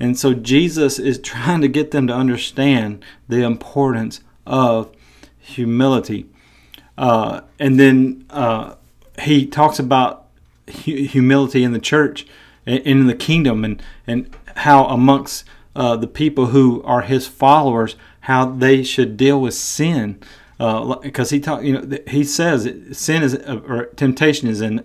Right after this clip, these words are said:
inevitable. God's gonna give us a way of escape, but we don't always choose that way of escape. And therefore, when we s-, decide to go astray and we let pride, uh, uh,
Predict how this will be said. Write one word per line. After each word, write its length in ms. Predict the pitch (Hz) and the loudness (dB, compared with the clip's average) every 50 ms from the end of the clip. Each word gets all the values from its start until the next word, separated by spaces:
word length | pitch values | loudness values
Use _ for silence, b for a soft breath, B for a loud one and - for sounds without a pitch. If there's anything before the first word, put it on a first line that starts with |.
| _ | _
inevitable. 720 | - 123 113 120 117 123 123 117 113 104 101 - 101 - - - | -6 -4 -4 -2 -2 -2 -2 -2 -4 -4 -6 -8 -12 -14 -14 -4
God's 260 | 110 - 139 151 147 131 | 0 2 2 2 2 2
gonna 180 | 147 139 127 | 0 0 0
give 220 | 117 127 135 127 127 | 2 2 2 2 0
us 160 | 123 - - | -2 -4 -4
a 60 | 113 | -2
way 180 | 107 123 131 131 | 0 0 0 0
of 80 | 110 | 0
escape, 520 | 104 101 - - - 147 147 123 - - - | -4 -6 -8 -4 -2 0 0 0 -2 -6 -10
but 140 | 131 117 123 | -8 -6 -2
we 180 | 123 127 139 151 | 2 4 4 4
don't 160 | 160 151 143 | 4 2 0
always 420 | 87 135 143 139 131 139 135 131 | 0 0 0 2 2 0 -2 -4
choose 300 | 135 - - 165 170 156 | -4 -6 -4 -4 -2 -2
that 160 | 131 123 117 117 | -2 -2 -2 0
way 140 | 117 113 | -2 -2
of 80 | 110 104 | -2 -4
escape. 480 | 104 - - - 117 104 101 - B B B B B B B B | -6 -8 -6 -4 -4 -4 -6 -8 B B B B B B B B
And 120 | 123 113 | -4 0
therefore, 440 | 113 143 156 151 - 151 139 127 127 | 2 2 0 2 2 2 4 4 2
when 500 | 123 - 127 123 123 127 131 - - 131 | 0 0 -2 -2 -2 -2 -4 -8 -10 0
we 380 | 120 131 143 147 139 135 143 B B B B B B B B _ | 4 4 6 6 4 2 0 B B B B B B B B _
s-, 160 | - 151 - | -20 -20 -20
decide 640 | - _ 160 135 120 143 139 - - 151 147 147 139 | -18 _ -4 -2 -2 -2 0 2 4 6 6 6 6
to 80 | 123 117 | 2 2
go 260 | 107 123 143 151 143 | 4 4 6 6 4
astray 640 | 117 - - - - 143 147 160 151 127 117 120 127 | 4 0 -4 0 2 2 4 4 2 2 0 -2 -4
and 240 | - 127 123 113 120 | -6 -4 -2 0 2
we 140 | 127 135 | 2 4
let 400 | 131 127 127 127 - - - - | 4 4 2 0 0 -4 -12 -20
pride, 560 | - - 131 135 143 143 143 135 127 117 - - | -6 0 4 6 6 6 6 4 2 -2 -8 -10
uh, 360 | - 123 113 110 - - - - | -8 -6 -6 -6 -6 -8 -12 -12
uh, 220 | 139 113 117 - | -10 -10 -10 -12